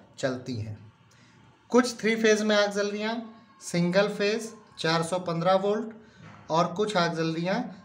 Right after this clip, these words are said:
single phase एक सौ दस volt वाली भी होती हैं, जो कि एक और ट्रांसफार्मर लगा हुआ है एच बी वन के पास, उससे,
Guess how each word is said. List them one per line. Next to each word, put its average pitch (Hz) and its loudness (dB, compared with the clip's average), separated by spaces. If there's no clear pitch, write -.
single 165 0
phase 175 -2
एक 151 -2
सौ 175 0
दस 185 2
volt 151 -2
वाली 147 2
भी 143 -4
होती 139 -2
हैं, 156 -4
जो 147 -2
कि 214 0
एक - 0
और 196 4
ट्रांसफार्मर 170 0
लगा 151 -2
हुआ 143 0
है 151 0
एच 156 -8
बी 160 -2
वन 151 0
के 147 -2
पास, 151 2
उससे, 160 0